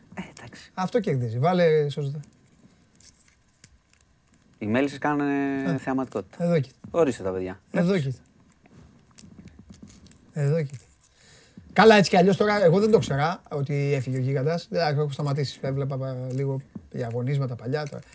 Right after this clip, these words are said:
Speaker 2: Ε, ε, τώρα δεν το βλέπει κανένας. Πάει.
Speaker 1: Ε.
Speaker 2: Ευκαιρία να πάρει παίκτη ο Παναθηναϊκός τώρα. Αλαφούζο και
Speaker 1: Πω, κάνεις πάρα πολλές συνδέσεις τώρα. Πήγες από,
Speaker 2: Ε, γι' αυτό είναι εδώ
Speaker 1: από
Speaker 2: η
Speaker 1: τα
Speaker 2: εκπομπή.
Speaker 1: σπασμένα ρολόγια,
Speaker 2: Γι'
Speaker 1: πήγες
Speaker 2: αυτό
Speaker 1: στον
Speaker 2: είναι η
Speaker 1: Παναθηναϊκό.
Speaker 2: εκπομπή εδώ. Και παιδιά, όπως βλέπετε, τον αγαπημένο μας, τον καταστροφέα της καρδούλας μας,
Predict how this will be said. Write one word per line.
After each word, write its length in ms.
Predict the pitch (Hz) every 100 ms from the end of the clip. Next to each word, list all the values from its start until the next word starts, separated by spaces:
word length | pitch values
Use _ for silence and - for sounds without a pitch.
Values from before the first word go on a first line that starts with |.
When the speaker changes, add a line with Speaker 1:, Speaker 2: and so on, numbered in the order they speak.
| -
Speaker 2:
Ε, 580 | 151 151 147 143 147 139
ε, 60 | -
τώρα 160 | 226 226
δεν 100 | 208
το 60 |
βλέπει 160 | 220 196
κανένας. 420 | 196 107 107 - _ _ _
Πάει. 200 | - 165
Speaker 1:
Ε. 60 | 139 - _ _ - - _ - - - - 262 - -
Speaker 2:
Ευκαιρία 400 | 165 214 226 220
να 100 | 175
πάρει 160 | 208
παίκτη 180 | 180 196
ο 40 |
Παναθηναϊκός 400 | 190 170 185 196
τώρα. 180 | 143 113 _ _ _ - - -
Αλαφούζο 440 | - 117 - 147 139
και 140 | 147 - - - - -
Speaker 1:
Πω, 180 | - 92 104
κάνεις 220 | 123 117
πάρα 200 | 113 107
πολλές 160 | 95
συνδέσεις 400 | - 92 92 - -
τώρα. 180 | 101
Πήγες 280 | 98 113 104
από, 140 | - -
Speaker 2:
Ε, 40 | 466 427 381
γι' 80 | 359
αυτό 240 | 302 349
είναι 140 | 311
εδώ 100 | 262
Speaker 1:
από 100 | 220
Speaker 2:
η 40 | 196
Speaker 1:
τα 60 |
Speaker 2:
εκπομπή. 160 | 190 180 123
Speaker 1:
σπασμένα 260 | 143 143
ρολόγια, 320 | 131 127 151 147
Speaker 2:
Γι' 60 |
Speaker 1:
πήγες 140 | - 285
Speaker 2:
αυτό 120 | 269
Speaker 1:
στον 100 | 285
Speaker 2:
είναι 80 | 254
η 140 | 240
Speaker 1:
Παναθηναϊκό. 80 | 190
Speaker 2:
εκπομπή 220 | 226 208
εδώ. 500 | 208 180 175 156 156 139 - - -
Και 160 | 320
παιδιά, 280 | 285 214 226 277 269
όπως 180 | 240 202
βλέπετε, 360 | 208 247 240
τον 140 | 226 208
αγαπημένο 460 | 180 170 185 208
μας, 160 | 220 220
τον 120 | 190
καταστροφέα 440 | 170 170 160 156 190
της 100 | -
καρδούλας 420 | 156 143 196 190
μας, 260 | 196 185